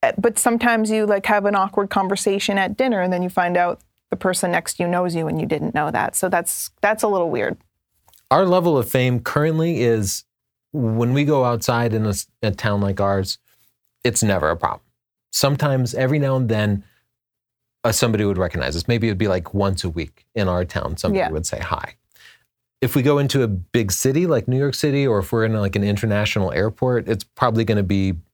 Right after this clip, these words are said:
Speaker 2: several people a day who will say hi. And then a few people a day, you'll see them out of the corner of their eye, kinda, like, tracking you
Speaker 1: You
Speaker 2: or
Speaker 1: actually
Speaker 2: taking a picture.
Speaker 1: learn the look.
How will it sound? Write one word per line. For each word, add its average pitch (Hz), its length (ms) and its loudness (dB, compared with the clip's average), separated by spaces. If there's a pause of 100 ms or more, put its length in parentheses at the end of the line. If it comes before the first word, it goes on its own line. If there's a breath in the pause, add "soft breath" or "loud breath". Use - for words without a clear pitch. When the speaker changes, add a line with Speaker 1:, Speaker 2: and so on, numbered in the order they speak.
Speaker 2:
several 92 380 0
people 82 420 -4
a 85 40 -4
day 78 340 -6 (260)
who 92 80 -4
will 80 80 -4
say 71 140 -6
hi. - 300 -10 (320)
And 110 140 2
then 101 300 0 (460 soft breath)
a 127 100 2
few 165 180 2
people 143 320 2
a 120 60 2
day, 107 340 2
you'll 101 160 0
see 101 220 -2
them 95 180 0
out 95 120 0
of 87 80 -2
the 92 80 0
corner 90 240 -2
of 85 80 -2
their 85 140 0
eye, 85 220 -2
kinda, 92 240 -8
like, - 200 -8 (360)
tracking - 420 -2
you 87 340 2
Speaker 1:
You 233 100 0
Speaker 2:
or - 40 2
Speaker 1:
actually 277 400 2
Speaker 2:
taking 226 140 2
a 180 40 0
picture. 185 80 2
Speaker 1:
learn 226 360 0 (640)
the 196 140 2
look. - 520 -2